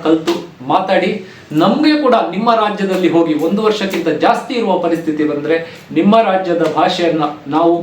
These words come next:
ಖಂಡಿತವಾಗ್ಲೂ ಕಲ್ತು ಮಾತಾಡಿ ನಿಮ್ಮ ಪ್ರೀತಿಯನ್ನ ಕೂಡ ಗೆಲ್ತೇವೆ ಅಂತ ಹೇಳಿ ಎಲ್ಲರಿಗೂ ಕನ್ನಡ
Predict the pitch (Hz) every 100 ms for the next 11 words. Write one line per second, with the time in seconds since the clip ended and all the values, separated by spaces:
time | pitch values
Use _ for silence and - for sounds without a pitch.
0 | - - 170 220 254 233 196 185 202 -
1 | - - - 185 208 220 233 226 - -
2 | - 143 185 202 214 190 156 185 233 226
3 | 214 202 185 175 170 165 160 175 180 170
4 | 156 160 156 165 190 208 - - 160 254
5 | 285 269 269 - - 170 175 226